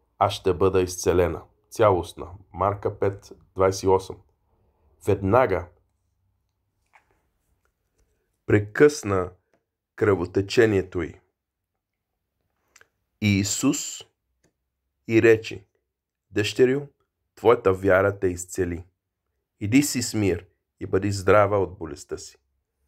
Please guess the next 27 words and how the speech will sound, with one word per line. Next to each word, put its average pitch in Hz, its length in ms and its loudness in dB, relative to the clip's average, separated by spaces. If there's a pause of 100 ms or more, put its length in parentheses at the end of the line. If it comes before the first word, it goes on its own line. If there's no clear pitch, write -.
(460)
Аз 135 220 -2
не 104 160 0
из-, - 80 -10
не 98 120 -6
изцилях, 98 580 -4 (100)
не 98 160 2
инициирах 98 600 0
твоето 87 320 -2
изцеление. 80 640 -6 (1300)
Не 87 160 4
беше 117 600 2 (260)
някакъв 107 580 -4
вид 110 140 -4
специално 104 720 -2
проявление. 85 680 -6 (420)
Исус 143 300 -4
и 117 100 -6
каза: 95 380 2
„Твоята 113 400 2
вяра 87 360 0
ти 87 120 -12
направи 82 460 -4
цялостна. 78 540 -4 (460)
Твоята 110 380 2
вяра 82 300 0
го 78 120 -4
направи.“ 80 520 -4